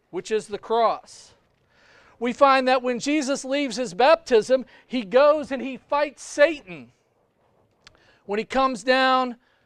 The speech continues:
from the Mount of Transfiguration, he fights and casts out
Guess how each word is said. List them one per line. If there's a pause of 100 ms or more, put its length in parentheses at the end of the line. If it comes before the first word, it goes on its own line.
(140)
from
the
Mount
of
Transfiguration, (680)
he
fights
and
casts
out